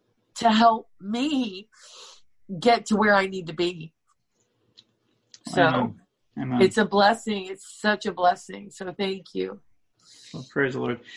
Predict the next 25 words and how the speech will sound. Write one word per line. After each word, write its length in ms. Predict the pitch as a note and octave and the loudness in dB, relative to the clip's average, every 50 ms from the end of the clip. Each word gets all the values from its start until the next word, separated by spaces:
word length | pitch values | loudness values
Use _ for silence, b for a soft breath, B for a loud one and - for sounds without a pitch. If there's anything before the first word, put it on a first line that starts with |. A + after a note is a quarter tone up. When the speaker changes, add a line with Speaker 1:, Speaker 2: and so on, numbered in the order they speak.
| B B B | B B B
Speaker 2:
And, 80 | - F3+ | -2 0
you 80 | F#3 E3+ | 2 2
know, 80 | D#3+ | 4
it 180 | D3 C3+ D#3 D#3+ | 4 4 4 4
is 140 | F3 E3+ E3 | 4 4 4
a 80 | D3+ | 2
high 180 | D3 D#3 D#3 D3+ | 2 4 2 2
calling, 480 | D3+ - D3+ C#3 C#3+ D#3+ E3+ E3 C#3+ | 0 0 2 2 2 2 0 0 0
but 260 | B2 B2+ A#2+ - - C3+ | -2 -2 -2 -2 -4 -4
God 280 | C3+ B2+ C3 C3 C3 | -2 0 0 0 0
is 120 | B2+ A#2 A#2 | -2 -4 -4
also 640 | A2 A#2+ B2 C3 B2+ - - C3+ B2 A#2+ A#2 A2+ | -4 -2 -2 -2 -4 -6 -8 -6 -4 -2 -2 -2
a, 440 | - - B2 A#2+ A#2+ A#2+ A2+ A2 G#2 _ _ _ _ _ _ _ _ _ _ _ - | -2 -4 -4 -4 -4 -4 -4 -6 -8 _ _ _ _ _ _ _ _ _ _ _ -8
a 120 | - B2+ A#2 | -6 -4 -2
merciful 640 | A2+ A#2 A#2+ B2 C3 B2+ - B2 A#2 - A#2+ A#2 | -2 0 0 -2 -2 -4 -6 -8 -8 -6 -6 -6
God 320 | A2+ A#2 A#2+ A#2+ A#2+ A#2 A#2 | -4 -2 -2 -2 -2 -2 -4
to 300 | - - A#2+ A2 G#2 G#2 | -6 -12 -14 -14 -14 -14
us. 100 | G#2+ A2 | -16 -16
So 420 | - - - B2+ A#2+ A#2 A#2 A#2 A#2 | -16 -14 -10 -10 -8 -8 -8 -10 -10
we 140 | A#2+ A#2+ A#2 | -8 -8 -8
can 160 | A2+ A2+ A2+ | -6 -8 -8
thank 260 | A2 A#2+ A#2 A#2 A2+ A#2 | -6 -6 -6 -6 -6 -6
him 100 | A#2 A2+ | -10 -10
for 140 | - A2+ | -10 -12
that. 320 | A2+ A#2+ B2 - - - | -14 -14 -14 -16 -16 -18